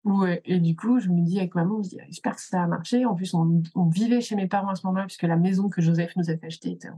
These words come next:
en travaux. Donc, on, on vivait chez mes parents. Et je dis à ma mère, je dis, « Ah, j'espère, viens-t'en, je vais prendre une bâche, je veux pas que tu niques mon matelas et tout. » <laughs> Je te demande de rien. Et, euh, je dis, « Mais tu sais, on, on sait jamais. » Et on avait rendez-vous le lendemain matin à huit heures à l'hôpital pour le déclenchement, quoi.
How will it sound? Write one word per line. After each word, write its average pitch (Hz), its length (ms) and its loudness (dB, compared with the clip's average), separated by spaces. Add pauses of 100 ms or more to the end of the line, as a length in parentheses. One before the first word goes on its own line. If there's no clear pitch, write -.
en 156 100 -10
travaux. 165 360 -4 (540)
Donc, 165 160 0
on, 156 120 0
on 151 100 -6
vivait 185 300 0
chez 180 160 -2
mes 160 80 4
parents. 165 320 0
Et 208 40 2
je 165 60 2
dis 160 140 2
à 160 40 0
ma 160 80 -2
mère, 233 160 2
je 175 40 -6
dis, « 190 120 -4
Ah, 208 40 -2
j'espère, 190 540 -2
viens-t'en, 185 360 0
je 202 80 0
vais 170 40 -2
prendre 165 180 2
une 156 80 -2
bâche, 208 200 0
je 190 60 -4
veux 180 60 2
pas 170 120 -4
que - 40 -8
tu 185 120 0
niques 165 200 0
mon 175 80 2
matelas 190 440 -4
et - 40 -4
tout. » - 340 -4
<laughs> 226 140 -8
Je - 60 -18
te 240 60 0
demande 220 240 -2
de 175 100 -2
rien. 214 240 -2 (960)
Et, 190 220 2
euh, 185 160 2
je 160 80 -4
dis, « 165 160 -10
Mais 160 60 -2
tu - 40 -8 (120)
sais, 247 40 4
on, 160 300 -2
on 135 60 -12
sait 170 200 0
jamais. » 170 340 -2
Et 233 60 0
on 175 80 0
avait 170 200 2
rendez-vous 170 400 2
le 233 100 2
lendemain 180 300 -2
matin 160 260 -4
à 220 120 -4
huit 170 280 0
heures 214 180 -2
à 196 80 0
l'hôpital 180 480 -4
pour 202 140 -10
le 180 80 -8
déclenchement, 175 480 -12
quoi. - 120 -20